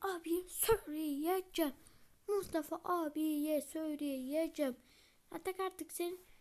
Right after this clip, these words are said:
bu şeylerine katlanamıyorum be. Allah Allah.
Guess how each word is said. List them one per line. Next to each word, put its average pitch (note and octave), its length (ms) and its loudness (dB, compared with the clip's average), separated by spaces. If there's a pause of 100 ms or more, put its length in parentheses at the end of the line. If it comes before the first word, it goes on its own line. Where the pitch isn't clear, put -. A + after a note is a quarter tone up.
(160)
bu E4+ 200 -4
şeylerine F4+ 540 -2
katlanamıyorum E4+ 840 -2
be. D4+ 240 0 (1160)
Allah C4 640 -2
Allah. A#3+ 680 -4